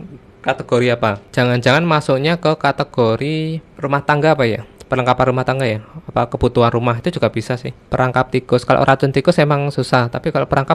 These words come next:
harusnya bisa sih. Dari outfit kekinian, "C O di Keranjang Kuning sendiri kena pelanggar nggak, Kak?" Nggak, nggak masalah. Saya juga pernah masuk konversi itu dari pembelian saya sendiri, itu juga pernah. Soalnya saya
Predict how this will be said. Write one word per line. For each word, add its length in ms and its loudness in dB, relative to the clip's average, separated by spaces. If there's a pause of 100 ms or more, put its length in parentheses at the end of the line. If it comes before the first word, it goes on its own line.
harusnya 240 -2
bisa 320 -6
sih. 240 -14
Dari 160 4
outfit 320 0
kekinian, 720 0 (560)
"C 160 2
O 80 6
di 160 2
Keranjang 400 2
Kuning 240 0
sendiri 320 2
kena 240 0
pelanggar 320 2
nggak, 240 0
Kak?" 240 -2
Nggak, 320 2 (320)
nggak 120 0
masalah. 520 -2
Saya 160 0
juga 240 2
pernah 240 2
masuk 240 2
konversi 480 2
itu 160 0
dari 800 0
pembelian 400 0
saya 160 2
sendiri, 400 0
itu 240 -8
juga 80 2
pernah. 400 -6
Soalnya 400 0
saya 20 0